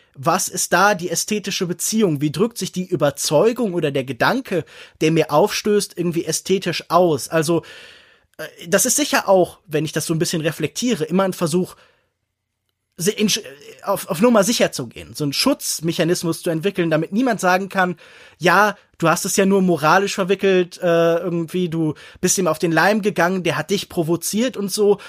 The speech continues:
Ich will überhaupt nicht, ähm, von mir weisen, dass das sicher auch ein Schutzmechanismus ist, zu sagen, "Ich regel das jetzt erstmal über die Ästhetik." Aber ich glaube, dass das immer der nützlichere Am-, Impuls ist, weil es einfach heute auch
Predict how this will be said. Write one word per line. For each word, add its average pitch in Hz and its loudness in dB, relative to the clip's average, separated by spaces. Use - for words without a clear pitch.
Ich 180 -2
will 220 6
überhaupt 202 0
nicht, 233 -4
ähm, 180 0
von 185 2
mir 208 4
weisen, 160 2
dass 160 -4
das 170 -4
sicher 208 -2
auch 151 -4
ein 160 -10
Schutzmechanismus 170 -2
ist, 151 -8
zu 160 -6
sagen, 143 0
"Ich 160 0
regel 175 2
das 156 -2
jetzt 151 -4
erstmal 165 2
über 151 0
die 147 -4
Ästhetik." 135 -4
Aber 175 4
ich - -6
glaube, 214 4
dass 185 -6
das - -6
immer 220 4
der 190 4
nützlichere 190 0
Am-, 180 -6
Impuls 208 2
ist, - -8
weil 160 2
es 180 -2
einfach 185 -6
heute 196 2
auch 170 0